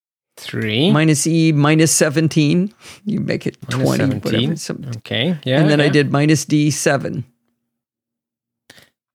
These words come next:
Speaker 1: Uh, okay, see, oh, you put it in
Speaker 2: But
Speaker 1: debug mode. Then the, no, yeah, the, okay, so I'm not g-, s-,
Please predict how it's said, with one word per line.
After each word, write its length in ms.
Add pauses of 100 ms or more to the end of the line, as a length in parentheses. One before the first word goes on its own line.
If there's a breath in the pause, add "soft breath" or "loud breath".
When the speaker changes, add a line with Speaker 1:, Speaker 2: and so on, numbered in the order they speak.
(280)
Speaker 1:
Uh, 360
okay, 220
see, 180
oh, 220
you 100
put 160
it 40
in 60
Speaker 2:
But 100
Speaker 1:
debug 280
mode. 320 (500)
Then 280
the, 200 (2250)
no, 340 (100)
yeah, 220
the, 240
okay, 300
so 380 (680 soft breath)
I'm 200
not 200
g-, 100
s-, 380